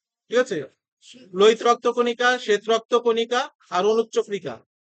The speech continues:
একমাত্র অ্যান্টিজেন এবং অ্যান্টিবডি থাকে কোন রক্ত কণিকায়? লোহিত রক্ত কণিকায়। এবং লোহি-, লোহিত রক্ত কণিকায় নিউক্লিয়াস থাকে না। কি বললাম? নিউক্লিয়াস থাকে না। এবং লোহিত রক্ত কণিকায় কি কি থাকে? অ্যান্টিজেন এবং অ্যান্টিবডি।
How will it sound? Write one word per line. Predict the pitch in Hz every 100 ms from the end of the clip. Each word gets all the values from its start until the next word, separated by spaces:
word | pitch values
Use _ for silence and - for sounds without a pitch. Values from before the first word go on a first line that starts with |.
| _
একমাত্র | 175 196 - 240 240 254
অ্যান্টিজেন | 240 208 208 233 226 247
এবং | 240 240
অ্যান্টিবডি | 226 208 208 233 226 226 233
থাকে | 226 226 233 - _ -
কোন | 220
রক্ত | 226 240 240 -
কণিকায়? | 240 240 233 240 277 - -
লোহিত | 180 220 240
রক্ত | 240 233 240
কণিকায়। | 226 202 156 131 113 _ _ _
এবং | 180 214
লোহি-, | 214 226 240
লোহিত | 202 214 233
রক্ত | 233 240 247
কণিকায় | 240 240 240 247 247 208
নিউক্লিয়াস | 208 233 233 240 247 247 -
থাকে | - - 233
না। | 156
কি | - 202
বললাম? | 226 233 254 - _ _ _ 190
নিউক্লিয়াস | 208 233 247 254 240
থাকে | 247 226 208
না। | 143 113 - - _ _ _
এবং | - 220 226 214
লোহিত | 208 233 226
রক্ত | 240 190
কণিকায় | 240 240 240
কি | 233 240
কি | 247
থাকে? | 226 233 254
অ্যান্টিজেন | 226 220 240 233 247
এবং | 240 233
অ্যান্টিবডি। | 214 214 233 214 147